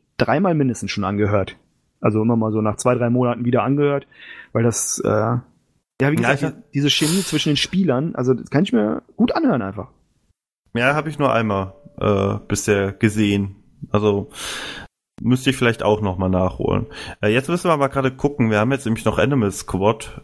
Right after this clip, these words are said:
Speaker 2: äh, was da zeitlich auch noch zwischenliegen würde, sogar zwischen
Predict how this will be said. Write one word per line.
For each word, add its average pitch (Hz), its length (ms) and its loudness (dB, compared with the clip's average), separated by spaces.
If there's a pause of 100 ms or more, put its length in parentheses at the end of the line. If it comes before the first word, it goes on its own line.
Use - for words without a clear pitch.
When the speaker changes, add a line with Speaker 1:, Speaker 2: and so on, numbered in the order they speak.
Speaker 2:
äh, - 60 -2
was 90 680 0
da 101 180 2
zeitlich - 600 -2
auch 110 120 2
noch 117 140 0
zwischenliegen 95 640 0
würde, 92 220 2
sogar 98 300 0
zwischen 101 460 0